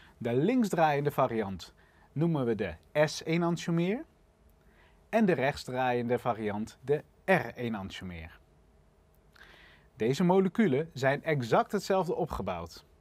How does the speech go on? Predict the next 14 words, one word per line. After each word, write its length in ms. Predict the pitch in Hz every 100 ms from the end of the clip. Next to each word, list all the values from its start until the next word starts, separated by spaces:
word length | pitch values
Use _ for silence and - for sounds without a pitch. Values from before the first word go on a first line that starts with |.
| _ _ -
maar 180 | 113
zijn 240 | 120 143 160
het 140 | 156
precieze 420 | - 139 208 190
spiegelbeeld 580 | 180 240 214 104 101 92
van 160 | 101 95
elkaar. 420 | 82 92 87 82 - _ _ _ _ _ - - - - _ -
En 120 | 120
hoewel 320 | 139 180 262
ze 120 | 220
dus 220 | 175 151
eenzelfde 520 | 135 113 117 226 247 214
molecuulstructuur 1120 | 190 160 - 240 - 139 - - 180 139 123
hebben, 380 | 156 - 285